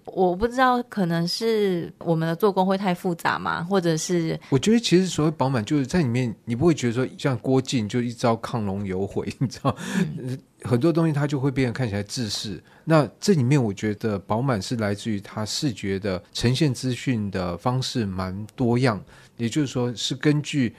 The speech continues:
Speaker 2: 你是什么东西，然后你再做一些特别的设想，而不是说穿制服我就给你套下去这样。
Speaker 1: 嗯，嗯，嗯，嗯。
Speaker 2: 嗯。
Speaker 1: 因为我自己本身是不太喜欢重复的人，所以在主题以及版面风格上面，我们其实每一次都跟设计花蛮多时间讨论的。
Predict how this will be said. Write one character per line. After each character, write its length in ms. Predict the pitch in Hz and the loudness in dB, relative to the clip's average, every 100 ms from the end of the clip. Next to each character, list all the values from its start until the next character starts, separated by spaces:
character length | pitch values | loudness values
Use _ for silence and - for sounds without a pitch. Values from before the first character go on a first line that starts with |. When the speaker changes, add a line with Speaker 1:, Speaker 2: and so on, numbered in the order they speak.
| - | -12
Speaker 2:
你 120 | - 113 | -6 -6
是 340 | - - 151 | -4 -4 -2
什 180 | - 104 | 0 0
么 80 | 113 | 2
东 220 | 143 147 | 2 2
西， 400 | - 135 131 123 | 0 0 -2 -2
然 140 | 98 | -4
后 80 | 104 | -4
你 160 | 110 92 | -6 -6
再 180 | 107 107 | -4 -4
做 300 | - 147 104 | -2 -2 0
一 60 | |
些 320 | 101 110 104 | -2 -2 -2
特 260 | 104 - 180 | -2 0 2
别 160 | 113 110 | 2 0
的 80 | |
设 240 | 113 - 120 | 0 0 0
想， 220 | 92 85 | -2 -8
而 100 | 107 | -6
不 100 | - | -6
是 220 | 117 117 | -4 -4
说 180 | 113 107 | -2 -2
穿 200 | 101 117 | -2 -4
制 180 | 107 120 | -4 -6
服 160 | 98 87 | -8 -10
我 80 | |
就 120 | 85 95 | -10 -10
给 100 | 92 | -10
你 60 | - | -12
套 220 | - 101 | -8 -6
下 180 | 87 147 | -6 -10
去 260 | - 214 208 | -8 -4 -2
这 100 | 196 | 0
样。 60 | |
Speaker 1:
嗯， 60 | 190 | -2
嗯， 0 | |
嗯， 340 | 185 175 170 170 | -2 -4 -4 -4
嗯。 240 | 170 151 | -4 -6
Speaker 2:
嗯。 100 | 175 - - - | -10 -12 -16 -14
Speaker 1:
因 100 | 247 | -4
为 160 | 294 311 302 | 0 0 0
我 100 | 185 | -2
自 160 | 262 | 0
己 80 | 262 | -2
本 220 | 196 165 | 0 0
身 160 | 160 185 | 2 2
是 160 | 202 | 0
不 160 | 185 - | -2 -6
太 180 | 165 170 | -6 -8
喜 140 | - | -6
欢 100 | 147 | -8
重 220 | 147 - | -6 -8
复 180 | - 165 | -6 -8
的 140 | 156 - | -6 -6
人， 240 | - - 208 | -8 -10 0
所 120 | 220 | 2
以 40 | |
在 120 | 208 | 4
主 220 | 208 170 147 | 2 -2 -8
题 260 | - 143 | -6 -6
以 60 | 143 | -4
及 180 | 156 160 | -4 -4
版 200 | 160 147 | -4 -2
面 180 | 170 | -2
风 180 | 170 165 | -2 -2
格 200 | 160 147 | -2 -4
上 180 | 135 151 | -2 -2
面， 180 | 156 147 | 0 -2
我 180 | - 156 | -2 0
们 160 | 160 165 | 0 0
其 160 | 170 | -2
实 160 | 170 170 | -2 -2
每 180 | 160 135 | -2 -4
一 60 | |
次 180 | 143 175 | -6 -4
都 160 | 170 165 | -2 -2
跟 160 | 170 | -2
设 200 | 165 170 | -2 -2
计 180 | 160 156 | -2 -4
花 220 | 156 151 | -4 -4
蛮 120 | 147 | -6
多 140 | 135 143 | -6 -6
时 180 | 143 139 | -6 -6
间 200 | 143 143 | -6 -6
讨 180 | - - | -10 -8
论 240 | 139 - | -6 -6
的。 180 | - 67 | -10 -10